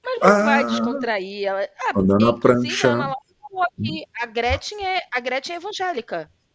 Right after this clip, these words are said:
Speaker 1: ao que parece. São várias
Speaker 2: É mesmo?
Speaker 1: formas de você viver, pelo que a Ana Laura falou, assim, usando como fonte a Ana Laura.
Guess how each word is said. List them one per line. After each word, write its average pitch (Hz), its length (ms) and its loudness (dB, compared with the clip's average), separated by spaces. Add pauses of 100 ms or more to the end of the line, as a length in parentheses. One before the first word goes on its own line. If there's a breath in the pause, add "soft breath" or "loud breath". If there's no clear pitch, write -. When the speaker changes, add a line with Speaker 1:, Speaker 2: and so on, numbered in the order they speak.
(180)
Speaker 1:
ao 190 100 -6
que - 80 -16
parece. 160 560 -8 (960)
São 587 200 0
várias 480 240 8
Speaker 2:
É - 20 10
mesmo? 208 200 4
Speaker 1:
formas - 180 -4
de 339 80 -12
você 320 280 -8
viver, 240 360 -2 (580)
pelo 226 180 -2
que 240 80 -8
a 240 40 -2
Ana 220 120 -2
Laura 220 220 0
falou, 233 220 -6
assim, 277 180 -8
usando 220 320 -6
como 277 220 -8
fonte 262 440 -6
a 349 100 -2
Ana 403 120 -6
Laura. 262 220 -10